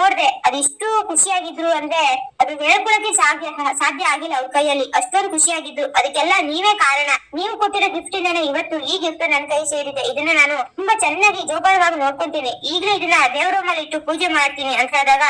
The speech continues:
"ನೋಡು, ಪೂಜೆ ಮಾಡಿ ಅದನ್ನ ತಗೊಬಂದು ಬೀರು ಒಳಗಡೆ ಇಟ್ಟು ಕೀನ ನೀನೇ ಇಟ್ಕೋ, ಯಾವ್ದೇ ಕಾರಣಕ್ಕೂ ಕೀನ ಎಲ್ಲೂ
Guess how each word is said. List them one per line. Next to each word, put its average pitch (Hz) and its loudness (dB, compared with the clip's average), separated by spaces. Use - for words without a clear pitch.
"ನೋಡು, 392 0
ಪೂಜೆ 415 2
ಮಾಡಿ 349 2
ಅದನ್ನ 349 -2
ತಗೊಬಂದು 339 -2
ಬೀರು 359 -6
ಒಳಗಡೆ 311 2
ಇಟ್ಟು 370 -8
ಕೀನ 359 -2
ನೀನೇ 330 -2
ಇಟ್ಕೋ, 294 -4
ಯಾವ್ದೇ 269 2
ಕಾರಣಕ್ಕೂ 311 -2
ಕೀನ 349 -4
ಎಲ್ಲೂ 311 0